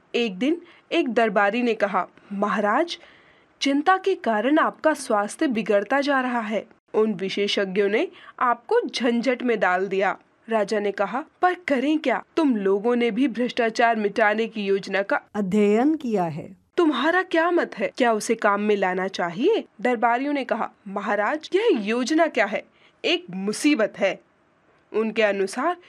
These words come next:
Speaker 1: कितने उलटफेर करने पड़ेंगे, कितनी परेशानी होगी। सारी व्यवस्था उलटपलट हो जाएगी। जो चला आ रहा है, उसे बदलने में नई-नई कठिनाइयां पैदा हो सकती हैं। हमें तो कोई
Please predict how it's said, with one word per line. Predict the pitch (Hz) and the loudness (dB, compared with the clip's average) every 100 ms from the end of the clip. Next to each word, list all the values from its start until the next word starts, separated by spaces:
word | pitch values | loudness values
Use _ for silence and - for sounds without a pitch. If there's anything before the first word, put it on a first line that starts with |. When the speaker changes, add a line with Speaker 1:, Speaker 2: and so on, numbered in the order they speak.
| - _ - | -20 _ -8
Speaker 1:
कितने | 302 - 302 381 | -8 -2 0 0
उलटफेर | 302 240 277 277 - 262 | 0 2 2 0 -4 -2
करने | 254 220 214 233 | 0 -2 0 0
पड़ेंगे, | 214 196 202 185 - _ _ | 0 -2 -4 -6 -8 _ _
कितनी | - - - 320 277 311 359 | -10 -8 0 2 4 4 2
परेशानी | 302 240 240 226 196 196 | 2 -2 -2 -2 -2 -2
होगी। | 214 190 185 - _ _ _ _ _ _ | -2 -4 -8 -12 _ _ _ _ _ _
सारी | - - 214 202 254 269 | -16 -6 0 0 0 0
व्यवस्था | 185 185 185 - 269 - - | 0 0 -2 -2 -4 -4 -2
उलटपलट | 233 247 240 - 214 202 180 | -2 -2 -2 -4 0 0 -2
हो | 190 | -4
जाएगी। | 190 240 285 277 - _ _ - | 0 0 -2 -8 -12 _ _ -12
जो | 185 339 | -4 -2
चला | 349 349 220 220 | -2 -2 0 0
आ | 269 - 208 208 | 0 -2 -6 -4
रहा | 214 285 | -6 -6
है, | 294 370 302 _ _ - - | -4 -4 -4 _ _ -20 -6
उसे | 339 349 | -4 -2
बदलने | 427 220 202 220 226 | 0 0 2 0 0
में | 285 349 | 0 0
नई-नई | 240 202 220 247 311 | 2 0 0 -2 -2
कठिनाइयां | 262 226 233 208 208 285 - _ | -2 -4 -2 0 0 -2 -4 _
पैदा | 208 196 202 | -2 0 2
हो | 262 269 | 0 0
सकती | 247 240 220 226 | -4 -6 -4 -4
हैं। | 240 320 220 - _ - | 0 0 0 -8 _ 0
हमें | 311 370 | 2 2
तो | 370 370 | 0 -2
कोई | 339 359 339 | 0 0 0